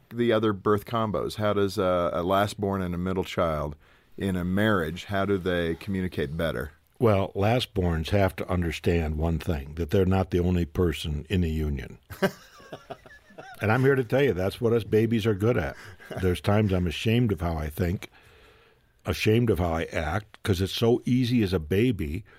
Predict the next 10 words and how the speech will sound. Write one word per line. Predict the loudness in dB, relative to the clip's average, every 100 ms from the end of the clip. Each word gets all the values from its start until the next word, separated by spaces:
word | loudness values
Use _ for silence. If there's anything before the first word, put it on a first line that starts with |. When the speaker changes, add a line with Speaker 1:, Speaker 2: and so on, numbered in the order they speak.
| -20 _ -20 -20 -20 -20 _ _ -10
Speaker 2:
to | -4
think | 0 2 2
about | 0 0
only | 0 0 0
yourself. | -2 -2 -4 -6 -8 -14
Speaker 1:
Hmm. | -16 -16 -16
Center | -6 -2 0 0
of | 0
the | 0
universe. | 0 -2 -6 -10 -16